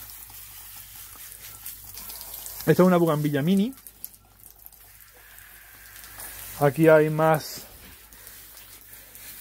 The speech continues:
juníperos, juníperos. No sé si junípero o sabina. Esto es un almendro. Los almendros, como siempre,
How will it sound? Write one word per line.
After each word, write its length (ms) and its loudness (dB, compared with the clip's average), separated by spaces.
juníperos, 1400 4
juníperos. 1200 0
No 140 4
sé 140 4
si 120 2
junípero 280 4
o 40 2
sabina. 240 2
Esto 140 4
es 60 6
un 40 6
almendro. 460 -2
Los 100 0
almendros, 380 2
como 160 2
siempre, 520 2